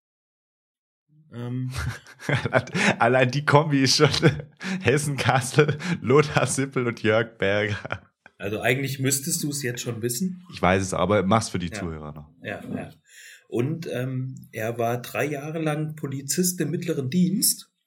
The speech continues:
Speaker 1: mit dem letzten Dienstgrad Polizeimeister, bevor er seinen ersten Profivertrag bei, äh,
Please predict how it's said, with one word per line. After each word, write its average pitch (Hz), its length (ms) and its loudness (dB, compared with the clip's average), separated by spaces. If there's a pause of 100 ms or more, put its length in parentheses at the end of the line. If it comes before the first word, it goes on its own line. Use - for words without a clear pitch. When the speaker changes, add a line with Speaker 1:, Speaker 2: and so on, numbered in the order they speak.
(300)
Speaker 1:
mit 123 260 -4
dem 123 180 -2
letzten 127 500 -6
Dienstgrad 123 720 -6
Polizeimeister, 135 1080 -6 (560)
bevor 123 440 0
er 170 200 2
seinen 127 480 -2
ersten 127 440 -4
Profivertrag 131 1080 -8
bei, 120 360 -2
äh, 120 680 -4